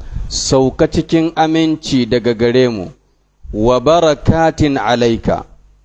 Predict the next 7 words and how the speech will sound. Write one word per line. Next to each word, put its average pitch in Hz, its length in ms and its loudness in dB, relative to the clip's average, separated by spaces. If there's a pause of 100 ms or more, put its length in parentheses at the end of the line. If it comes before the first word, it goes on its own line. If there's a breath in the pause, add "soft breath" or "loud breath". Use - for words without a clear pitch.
(120)
da 104 260 0
kuma 165 440 -2
albarkatu 135 1160 0
su 147 140 -2
tabbata 127 680 -2
a 123 100 2
kanka, 120 540 -4